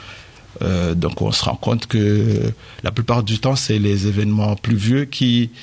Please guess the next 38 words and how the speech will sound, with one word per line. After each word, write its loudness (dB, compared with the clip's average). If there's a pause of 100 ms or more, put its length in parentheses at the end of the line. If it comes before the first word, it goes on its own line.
(300)
qui 0
lessivent 2
les 2
sols 0 (220)
du -4
bassin -2
versant, -2
qui 0
ramènent 2
de -2
la 0
pollution -2
dans -2
la 0
rivière. -4 (380)
Donc -8
lorsqu'il 0
pleut 0
beaucoup, 0
il 0
y -2
a, -4 (500)
on -6
a, -6
il -6
y -2
a 0
une, -2
euh, -4 (280)
plus, -2 (140)
enfin, -6 (200)
on, 0 (120)
on -4
observe -2
des 0
pics -4
de 0
contamination. -2